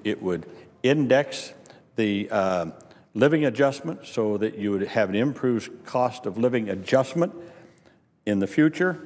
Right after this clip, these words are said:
uh, because it would look at the, at the C P I, uh, S, uh, the cost,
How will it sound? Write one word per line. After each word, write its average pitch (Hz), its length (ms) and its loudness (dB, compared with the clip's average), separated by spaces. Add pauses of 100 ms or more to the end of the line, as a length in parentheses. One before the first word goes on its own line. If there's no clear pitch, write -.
(840)
uh, 101 240 2
because 113 420 -2
it 117 40 0
would 101 160 -2
look 135 280 2
at 110 240 0
the, 98 260 -2 (600)
at 98 300 -2
the 92 220 -4
C 156 260 -2
P 131 260 -2
I, 117 460 4 (380)
uh, 90 340 -2 (180)
S, - 640 -2
uh, 113 180 -2
the 101 240 -2
cost, 139 500 2